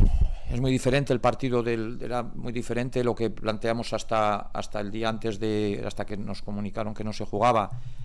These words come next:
era muy diferente el planteamiento contra el Andorra que, que el Oviedo, pero bueno, la semana la hubiésemos tenido igual, pero ahora hemos tenido, bueno, pues, pues más días para trabajar determinadas cosas que,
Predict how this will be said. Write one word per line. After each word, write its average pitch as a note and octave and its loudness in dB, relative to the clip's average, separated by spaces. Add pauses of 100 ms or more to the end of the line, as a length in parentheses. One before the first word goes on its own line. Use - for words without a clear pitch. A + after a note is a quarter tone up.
(320)
era G#2 0
muy G#2 0
diferente G#2 -2
el F#2+ -2
planteamiento G2+ -4 (480)
contra G2 -4
el F#2+ -2
Andorra G2+ -4
que, F#2 -4 (540)
que - -4
el G2+ 2
Oviedo, A#2 2 (220)
pero G#2 4
bueno, F#2 -6
la - -4
semana G2+ 0
la G#2 4
hubiésemos G#2 -4
tenido G2+ -2
igual, G#2+ 2
pero G2 0
ahora G2+ 0
hemos G#2+ -2
tenido, A2 2 (200)
bueno, - -4
pues, - -6
pues F2 -4
más F#2 0
días G#2 2
para G2 2
trabajar F#2 2
determinadas F#2+ -2
cosas B2 -2
que, F#2 -2